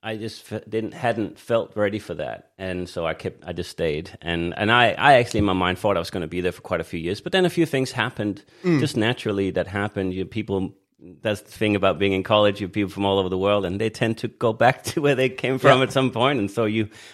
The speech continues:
Speaker 1: a lot of the friendships you have, they kinda can, can leave, um, and, uh, and that's kinda, that becomes a bit rough.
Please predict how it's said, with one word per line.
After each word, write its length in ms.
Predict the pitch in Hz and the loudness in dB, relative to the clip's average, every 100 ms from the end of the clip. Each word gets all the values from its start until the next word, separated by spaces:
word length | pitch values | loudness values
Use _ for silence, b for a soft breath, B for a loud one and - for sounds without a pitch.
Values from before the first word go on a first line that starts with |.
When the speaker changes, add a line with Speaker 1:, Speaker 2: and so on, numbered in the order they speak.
| - | 0
Speaker 1:
a 60 | |
lot 100 | 107 | 2
of 60 | 110 | 4
the 80 | 104 | 2
friendships 500 | 104 104 107 101 - | 2 0 0 -4 -2
you 120 | 90 | 0
have, 280 | 95 98 90 | 2 2 2
they 100 | 85 | -2
kinda 400 | 98 92 90 90 _ _ | 0 0 0 -4 _ _
can, 220 | 104 92 - b b b | -2 -2 -4 b b b
can 200 | - 95 | -2 0
leave, 340 | 131 131 82 - | 2 2 0 -8
um, 640 | - 98 95 92 92 92 87 | 2 6 8 8 6 2 -2
and, 380 | 92 90 90 90 | -2 -2 0 2
uh, 340 | 87 85 80 50 | 2 2 0 -4
and 160 | 87 | -2
that's 200 | 90 87 | -2 -2
kinda, 460 | - 95 87 87 85 - _ _ 98 | -2 0 2 0 -2 -10 _ _ -6
that 180 | 95 | -4
becomes 320 | - 92 101 95 | -4 -2 -2 0
a 40 | |
bit 160 | 98 90 | -2 2
rough. 360 | 92 - - | 4 4 -2